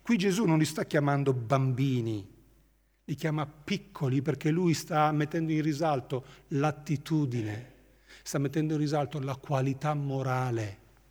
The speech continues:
dei suoi discepoli. Quindi mantenersi piccoli non vuol dire essere immaturi, mantenersi piccoli non vuol dire essere ignoranti. "Ah, ma sei un bambino, non capisci."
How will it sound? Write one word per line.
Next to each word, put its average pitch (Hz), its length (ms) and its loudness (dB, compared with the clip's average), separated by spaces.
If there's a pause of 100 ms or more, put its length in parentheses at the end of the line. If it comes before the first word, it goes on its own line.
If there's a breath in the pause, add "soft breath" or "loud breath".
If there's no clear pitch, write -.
(380)
dei 127 180 -4
suoi 120 180 -6
discepoli. 113 600 -12 (1600)
Quindi 196 240 6
mantenersi 190 540 8
piccoli 190 440 6 (200 loud breath)
non 190 180 6
vuol 185 200 8
dire 208 320 6
essere 170 420 4
immaturi, 175 720 4 (380 loud breath)
mantenersi 202 600 8
piccoli 226 420 6
non 208 140 8
vuol 196 160 12
dire 226 240 8
essere 175 800 6
ignoranti. 175 1040 6 (480 loud breath)
"Ah, 233 300 0
ma 214 120 2
sei 190 180 2
un 196 120 2
bambino, 185 640 6
non 165 320 2
capisci." 147 800 0